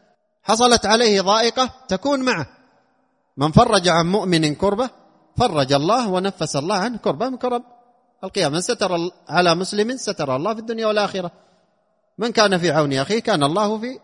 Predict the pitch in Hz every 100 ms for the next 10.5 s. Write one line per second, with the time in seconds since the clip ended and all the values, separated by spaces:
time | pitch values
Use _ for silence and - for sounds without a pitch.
0 | _ 180 240 214 202 - _ _ _ _
1 | _ _ _ _ - 214 175 196 254 262
2 | 262 302 302 233 214 165 - _ _ _
3 | _ _ _ _ _ - 170 214 214 262
4 | 302 277 262 269 294 294 269 226 220 175
5 | 170 - - _ _ _ _ _ _ _
6 | - 147 185 285 277 247 240 220 208 185
7 | 196 190 254 277 - _ _ _ _ _
8 | _ _ - 180 233 220 185 - 226 214
9 | 196 190 180 208 220 220 180 185 208 208
10 | 190 196 196 202